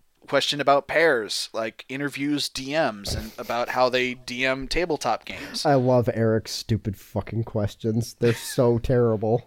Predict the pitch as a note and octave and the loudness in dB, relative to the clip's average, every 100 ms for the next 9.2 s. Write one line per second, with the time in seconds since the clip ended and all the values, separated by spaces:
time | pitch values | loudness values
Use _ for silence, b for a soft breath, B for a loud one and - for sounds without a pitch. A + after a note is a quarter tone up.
0 | _ E3 - D#3 A#2+ A#2+ b b b b | _ -18 -4 -2 -2 -8 b b b b
1 | G3+ G3+ - E3 D3+ D3 C#3 A#2+ - C3 | -6 -6 0 0 0 -2 0 0 0 -6
2 | - A#2 A2+ - G#2+ G2+ - G2+ - F#2+ | -6 -6 -6 -6 -6 -6 -8 -8 -10 -16
3 | - b b b D#3+ F3 D4 - A3+ - | -18 b b b -2 0 -2 -2 0 4
4 | G3 F#3+ - F#2 - G#3+ C4 F4+ - - | 4 4 -6 -12 -4 2 4 4 2 -4
5 | B B B B _ D3+ C#3 D#3+ D#4+ E4+ | B B B B _ -4 -4 -2 4 4
6 | C#3+ - C#3 B2+ - C#3+ A#2+ A#2+ C#3+ A2 | 4 2 0 0 0 0 0 -2 -2 -2
7 | - B2 D3 - b b b - A#3+ B3+ | -4 -8 -8 -10 b b b -10 -6 -6
8 | F#3 G3 G3 F#3 F#3 - F#3 G#3 - F#3+ | -2 0 2 0 -2 -2 -2 -2 0 2
9 | C3+ | 4